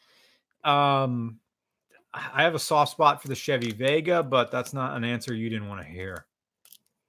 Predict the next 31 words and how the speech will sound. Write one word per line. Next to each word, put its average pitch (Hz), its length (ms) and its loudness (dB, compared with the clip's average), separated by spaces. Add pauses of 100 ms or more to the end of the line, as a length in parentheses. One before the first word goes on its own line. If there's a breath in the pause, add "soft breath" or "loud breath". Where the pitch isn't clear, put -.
(100)
So - 160 -2
I'm 214 100 4
gonna 269 140 2
go 233 140 10
with 160 100 2
square 185 320 0
body 165 260 4
pickup - 460 -8
tr-, 147 200 -12
uh, 160 380 0 (100)
<laughs> 180 140 -6
uh, 160 260 4
Chevy 160 300 0
square 151 340 2
body 123 280 4
from 131 140 -10
the 120 80 -4
seventies, 120 520 -2 (220 loud breath)
because 143 300 0
nothing 147 460 -2
ever 143 240 4
changes 127 460 0
on 110 120 -2
those 92 220 -6
things. 87 300 -12 (500 soft breath)
And 127 140 2
they 160 80 6
don't 196 240 4
suck 180 280 6
at 120 60 2
all. 127 320 4